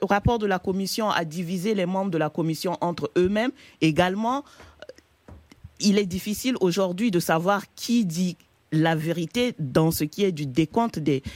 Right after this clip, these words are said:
des, des, du bilan de, de, de cette manifestation. Est-ce que votre crainte aujourd'hui, et comme vous l'exprimez, c'est que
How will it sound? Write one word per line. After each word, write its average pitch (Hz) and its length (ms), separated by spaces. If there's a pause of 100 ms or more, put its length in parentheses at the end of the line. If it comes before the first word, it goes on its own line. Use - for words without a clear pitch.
(160)
des, 131 380
des, 131 260
du 143 160
bilan 214 500
de, 151 180
de, 143 260
de 151 220
cette 185 220
manifestation. 151 800 (220)
Est-ce - 160
que - 60 (280)
votre 190 400
crainte 294 340
aujourd'hui, 185 640 (320)
et 151 100
comme 208 220
vous 175 140
l'exprimez, 165 580
c'est 175 160
que 208 220